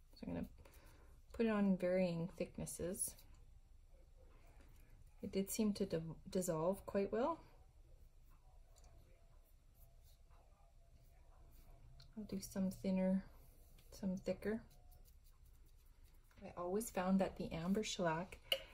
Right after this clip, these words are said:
gave a much nicer webbing when it burned.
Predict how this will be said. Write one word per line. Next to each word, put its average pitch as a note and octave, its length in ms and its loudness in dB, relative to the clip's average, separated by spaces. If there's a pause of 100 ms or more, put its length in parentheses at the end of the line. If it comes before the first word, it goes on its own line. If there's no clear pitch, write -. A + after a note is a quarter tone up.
(160)
gave G3 220 4
a F#3 180 2 (100)
much - 300 2
nicer F3+ 560 4 (1040)
webbing G3+ 480 8
when G#3 160 8
it G#3+ 160 0
burned. A#3 360 4